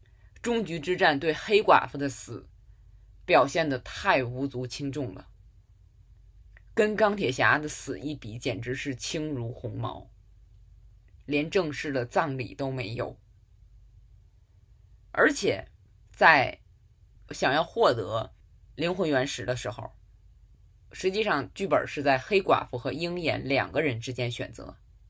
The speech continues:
因为鹰眼有家庭，所以黑寡妇作为一个单身的人，把生的希望留给了对方。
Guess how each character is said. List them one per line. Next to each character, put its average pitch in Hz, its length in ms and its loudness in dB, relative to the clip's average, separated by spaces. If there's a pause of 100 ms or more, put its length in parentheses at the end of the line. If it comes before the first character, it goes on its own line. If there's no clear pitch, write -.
(1500)
因 240 280 4
为 170 160 6
鹰 180 240 -2
眼 123 240 0
有 123 140 -6
家 139 260 0
庭， - 320 -10 (880)
所 190 260 4
以 180 220 2
黑 220 220 0
寡 156 200 6
妇 147 120 -6
作 160 160 0
为 151 100 4
一 165 60 -4
个 160 120 2
单 214 360 6
身 185 260 0
的 156 140 0
人， 82 420 -8 (640)
把 147 160 10
生 190 280 0
的 156 100 -2
希 170 160 -4
望 147 240 2
留 120 220 -4
给 139 180 -4
了 107 100 -8
对 120 220 -4
方。 117 380 -6